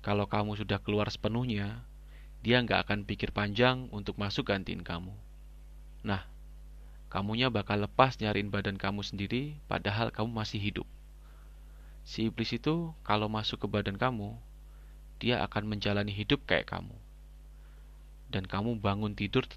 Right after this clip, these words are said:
tetap badan kamu, tapi isinya iblis dan bisa melakukan hal-hal negatif." Bersyukur ya, Nduk,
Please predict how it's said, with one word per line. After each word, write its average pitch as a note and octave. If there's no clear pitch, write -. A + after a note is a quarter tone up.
tetap -
badan G2+
kamu, G2+
tapi G#2
isinya A2
iblis G2+
dan F#2+
bisa G#2+
melakukan G#2+
hal-hal G#2
negatif." -
Bersyukur A2+
ya, A#2
Nduk, A2